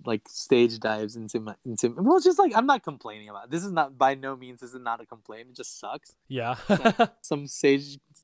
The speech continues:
Speaker 1: some kid stage dove and just, like, landed on my flash, snapped the entire top of my camera.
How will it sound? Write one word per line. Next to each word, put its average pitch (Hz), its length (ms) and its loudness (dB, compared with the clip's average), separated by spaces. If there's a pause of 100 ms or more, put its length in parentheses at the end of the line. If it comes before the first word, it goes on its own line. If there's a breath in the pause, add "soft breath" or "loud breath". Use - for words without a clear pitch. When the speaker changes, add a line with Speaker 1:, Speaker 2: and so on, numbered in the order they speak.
Speaker 1:
some 147 320 -8
kid 139 220 -4
stage 127 380 0
dove 117 280 -4
and 113 200 -14
just, 113 220 -10
like, 107 240 -10
landed 117 440 -6
on 117 100 -8
my 113 100 -8
flash, 113 480 -6
snapped 139 560 -2
the 131 140 -6
entire 117 340 -6
top 117 300 -6
of 120 100 -20
my 113 100 -18
camera. 104 360 -16